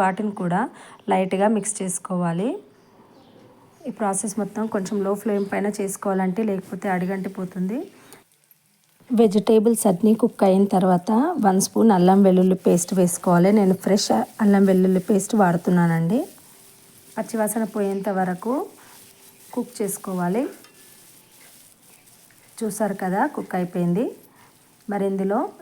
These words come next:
జీరా పౌడర్ని యాడ్ చేసుకోవాలి. నేను టూ స్పూన్స్, ఆ, యాడ్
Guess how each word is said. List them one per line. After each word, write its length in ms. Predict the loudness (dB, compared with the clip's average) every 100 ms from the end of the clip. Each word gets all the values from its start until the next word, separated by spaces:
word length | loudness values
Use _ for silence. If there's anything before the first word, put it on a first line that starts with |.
| -8 -2
జీరా 220 | 0 0 0
పౌడర్ని 460 | 0 0 0 -2 -4 -8 -20 -20 -20 -20 -20 -8
యాడ్ 180 | -6 -6 -4
చేసుకోవాలి. 460 | -6 -4 -2 0 0
నేను 160 | 0 -2 -2
టూ 80 | -2 -2
స్పూన్స్, 440 | -4 -2 -2 -4 -8 -12 -6 -4
ఆ, 20 | -4 -8 -6 -4
యాడ్ 160 | -4